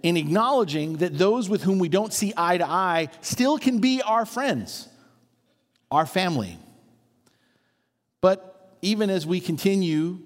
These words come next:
even as we continue to make that ill-advised post or response on social me-, social media, even as we can't help ourselves from saying out loud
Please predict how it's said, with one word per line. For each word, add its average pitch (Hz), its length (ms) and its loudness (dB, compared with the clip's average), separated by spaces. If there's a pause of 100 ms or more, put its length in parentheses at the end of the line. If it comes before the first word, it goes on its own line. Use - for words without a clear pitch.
(1300)
even 185 240 2
as 165 140 -2
we 180 80 2
continue 170 560 0
to 147 280 -2
make 160 280 -2
that 139 260 2
ill-advised 139 640 0
post 151 500 -2 (420)
or 135 180 0
response 139 580 -2
on 135 140 -4
social 131 360 -2
me-, 123 200 -2
social 135 340 -2
media, 127 440 0 (1200)
even 175 240 2
as 165 140 0
we 160 100 0
can't 165 320 0
help 202 320 2
ourselves 170 600 0 (240)
from 147 180 0
saying 202 500 0
out 202 260 2
loud 175 480 2